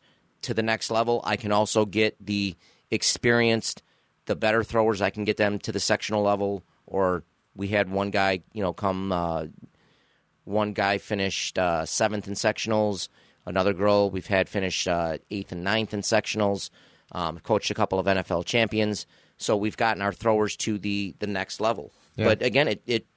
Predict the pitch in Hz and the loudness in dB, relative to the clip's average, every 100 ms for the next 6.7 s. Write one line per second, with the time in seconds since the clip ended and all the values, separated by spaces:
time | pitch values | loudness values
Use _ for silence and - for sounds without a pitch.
0 | _ 107 113 - 190 135 113 214 90 104 | _ -4 -2 -4 -2 2 4 4 0 -2
1 | 110 123 - 127 117 113 143 143 90 87 | 0 0 2 0 0 -2 -4 -4 -6 -8
2 | - _ _ - - _ _ - 98 92 | -12 _ _ -20 -20 _ _ 0 0 2
3 | 92 92 87 - _ _ _ _ - 107 | 2 2 0 -4 _ _ _ _ 0 2
4 | 110 123 120 101 95 95 104 104 101 107 | 4 2 2 2 2 0 0 -4 -2 -4
5 | 69 _ 101 - - 92 - 95 90 104 | -6 _ -20 -16 -10 -10 -10 -4 0 2
6 | 110 107 101 82 110 95 | 4 4 2 2 2 0